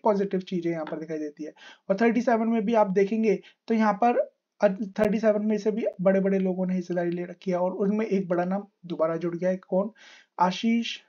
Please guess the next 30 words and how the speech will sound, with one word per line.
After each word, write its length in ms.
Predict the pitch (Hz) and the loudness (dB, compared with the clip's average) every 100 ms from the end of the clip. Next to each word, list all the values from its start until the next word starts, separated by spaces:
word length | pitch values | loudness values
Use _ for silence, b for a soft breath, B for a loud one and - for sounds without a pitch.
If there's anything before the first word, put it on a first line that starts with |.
| _ 185 | _ 0
रमेश, 600 | 190 196 196 202 196 - _ _ | 4 4 4 0 -6 -16 _ _
अ, 40 | 185 175 170 170 | -4 0 0 0
रमेश 300 | 196 202 202 | 0 -2 0
चंद्र 300 | 190 190 196 | 0 -2 -2
क-, 280 | 185 180 - | -2 -2 -2
करचौलिया। 520 | 180 175 175 165 160 | -4 -2 -2 -2 -4
तो 440 | - - - _ 214 | -8 -16 -20 _ 0
यहाँ 120 | 208 | 2
पर 160 | 220 | 0
देखिए 300 | 233 240 247 190 _ _ 190 - | -2 -2 -4 -8 _ _ -18 -16
चार 300 | - 214 214 | 0 4 6
लाख 160 | 220 220 | 4 0
शेयर 280 | 226 208 220 | 0 0 0
सात 280 | 226 190 - | 0 0 -2
सौ 120 | 226 | -8
पचास, 600 | 202 196 - - 220 214 - - 202 | -4 -6 -4 0 2 0 -2 -4 -2
सात 220 | 196 202 | 0 0
सौ 100 | 214 | -2
पचास 280 | 208 202 202 | 0 4 4
रुपए, 200 | 196 185 | 2 0
सेवन 300 | 185 202 214 | 4 4 4
फिफ्टी 260 | 214 190 220 | 0 -2 -4
रुपीज 300 | 196 214 196 | -2 -4 0
के 100 | 202 | -2
हिसाब 260 | 196 180 | 0 -2
से 160 | 180 226 233 B B - | 0 -2 -2 B B 0
इन्होंने 280 | 202 214 226 | 2 2 2
इतने 220 | 196 214 | 0 -2
शेयर 440 | 202 202 202 208 202 | 0 2 6 4 4
यहाँ 180 | 185 | 0